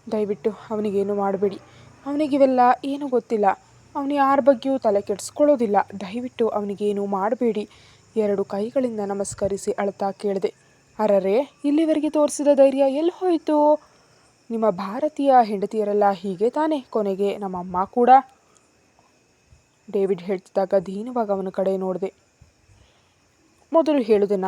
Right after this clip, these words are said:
ಕೇಳೋದನ್ನ ಕಲೀರಿ ಮಿಸಸ್ ಅಗಸ್ತ್ಯ. ಮಿಸ್ಟರ್ ಅಗಸ್ತ್ಯ ನಿಮ್ಮನ್ನು ಹೇಗೆ ಸಹಿಸ್ಕೊಂಡ್ರು ಅಂತ ಅಂದ್ಕೊಂಡಿದ್ದೀರಿ? ನಿಮಗೆ ಯೋಚನೆಗಳು ಜಾಸ್ತಿ ಅನ್ಸುತ್ತೆ."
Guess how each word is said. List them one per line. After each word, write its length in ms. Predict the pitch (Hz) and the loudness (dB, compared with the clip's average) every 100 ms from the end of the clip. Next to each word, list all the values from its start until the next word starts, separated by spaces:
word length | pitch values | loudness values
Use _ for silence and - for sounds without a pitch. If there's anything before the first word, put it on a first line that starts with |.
| 196 | -4
ಕೇಳೋದನ್ನ 520 | - 196 247 285 233 | -4 -8 -6 -6 -6
ಕಲೀರಿ 320 | 208 190 185 | -4 -4 -4
ಮಿಸಸ್ 360 | 190 185 190 202 | -6 -8 -6 -4
ಅಗಸ್ತ್ಯ. 440 | 190 - - 247 - 240 | -4 -6 -4 -4 -4 -10
ಮಿಸ್ಟರ್ 260 | 220 - | -6 -6
ಅಗಸ್ತ್ಯ 380 | 202 202 - 214 | -6 -8 -10 -8
ನಿಮ್ಮನ್ನು 260 | 196 196 196 | -6 -6 -4
ಹೇಗೆ 280 | 202 - - | -6 -6 -6
ಸಹಿಸ್ಕೊಂಡ್ರು 580 | 302 294 - 277 240 | -4 -6 -10 -8 -6
ಅಂತ 160 | 208 202 | -6 -6
ಅಂದ್ಕೊಂಡಿದ್ದೀರಿ? 720 | 196 196 - 196 185 190 185 - _ _ _ _ _ _ | -10 -10 -8 -6 -4 -4 -4 -12 _ _ _ _ _ _
ನಿಮಗೆ 320 | 254 247 233 208 | -10 -6 -6 -4
ಯೋಚನೆಗಳು 560 | 175 - 254 262 233 | -4 -6 -12 -8 -8
ಜಾಸ್ತಿ 480 | - 170 - - 277 | -6 -8 -6 -8 -10
ಅನ್ಸುತ್ತೆ." 520 | 269 - 277 370 - | -8 -10 -6 -6 -6